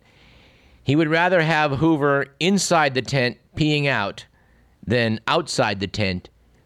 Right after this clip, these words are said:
peeing in. And of course, peeing isn't exactly the word that he used. Since Bradley's leak was blamed for this chain of events, <laughs> someone accused him of, of saddling us with Hoover for the rest of his life.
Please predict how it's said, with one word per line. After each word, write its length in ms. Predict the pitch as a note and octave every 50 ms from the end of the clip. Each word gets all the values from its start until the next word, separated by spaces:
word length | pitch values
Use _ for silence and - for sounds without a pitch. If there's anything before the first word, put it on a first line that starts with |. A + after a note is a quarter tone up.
| _ _
peeing 340 | - - B2 A2 G#2 G2 G2+
in. 320 | G2+ F#2+ D#2 - G1+ - - - _ _ _ _ _ _ _ _ _ _ _ _ _ _ _ _ _ _ _ _
And 120 | - F#2+
of 60 | G#2 -
course, 440 | G#2+ F#2+ F2+ E2+ - - - - - _ _ _ _ _ _ _
peeing 300 | - C#3+ B2 G#2+ F#2+ F2
isn't 200 | E2+ F2 D2+ D#2
exactly 440 | D#2 D2+ D2 D#2 E2 D#2 D2+ D2+ D#2
the 100 | C#2 D#2
word 200 | D2 C#2+ D2+ C#2+
that 100 | C#2 C2
he 40 | C2+
used. 480 | C#2 E2 G2+ A2 A2+ G#2+ G2 F#2+ - - _ _ _ _ _ _ _ _ _ _ _ _ _ _ _
Since 180 | - - A2
Bradley's 540 | G2+ F#2 C3 C3+ C#3 C#3 A#2 A2+ A#2 G#2 G2
leak 300 | G2+ A#2 C#3 C3+ B2+ -
was 140 | G#2 G#2+ F#2
blamed 440 | E2+ E2+ A2+ C3+ C#3+ D3 C#3+ C3+ A2+
for 80 | A2+
this 160 | G#2 G#2 G2+
chain 240 | - - C3 A2+ G#2+
of 80 | G#2 F#2+
events, 340 | F#2+ F2+ G#2 A#2 C3 C3 -
<laughs> 0 |
someone 300 | - - - - D3 C3+
accused 360 | A2+ G2+ - A#2+ B2 - G2 A#2+
him 100 | A#2 A2+
of, 220 | G#2+ G#2 G#2 - - - - - - - -
of 160 | - A#2+ A#2 - - - _ - -
saddling 520 | - - - C3+ C#3+ C#3 C3+ C#3 C3+ B2
us 160 | A#2+ B2 -
with 160 | - A2+ G#2+
Hoover 300 | F#2+ D#3 F#3 F3 C#3 B2+
for 100 | G#2+ A2
the 100 | A2+ G#2+
rest 240 | G2+ A2 A2+ A2+ -
of 60 | G#2
his 160 | F2+ F#2 F#2+ F#2+
life. 400 | G2+ F#2 E2+ E2 F2 - -